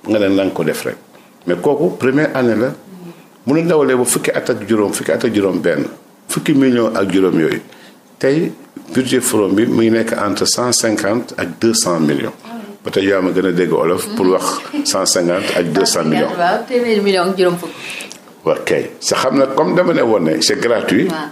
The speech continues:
Speaker 1: Day continuer ka parce que tey c'est des milliers de jeunes ñoom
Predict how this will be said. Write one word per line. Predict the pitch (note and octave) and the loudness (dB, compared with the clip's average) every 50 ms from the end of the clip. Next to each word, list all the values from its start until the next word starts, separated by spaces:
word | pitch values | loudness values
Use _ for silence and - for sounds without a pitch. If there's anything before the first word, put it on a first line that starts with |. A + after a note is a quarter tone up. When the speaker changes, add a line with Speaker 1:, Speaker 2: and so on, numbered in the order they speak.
| - - - | -14 -2 0
Speaker 1:
Day | F#2+ F#2+ | 0 0
continuer | F#2 F#2+ - F#2+ - F#3+ E2+ E2 D2+ D#2 | 2 0 -2 0 0 2 2 2 0 2
ka | D#2 B1+ - | 0 0 0
parce | - F#2 - | 0 -2 -2
que | - A2+ | -2 -2
tey | - - A2 B2 D#3+ G3+ G3+ - | 0 0 0 0 0 -2 -2 -4
c'est | - - G#2 | -4 -2 2
des | G#2+ G2+ F#2+ | 2 4 4
milliers | F#2 G2+ A#2 A#2 A2+ A2+ A2 G#2+ G#2+ G#2+ - - - - - - | 4 4 4 4 4 4 4 4 2 0 -2 -4 -8 -12 -6 -2
de | - F2 E2 | 0 2 2
jeunes | - - F2 F#2 G2+ - - | 2 2 2 2 0 0 0
ñoom | E2+ F2 F2+ | 0 2 2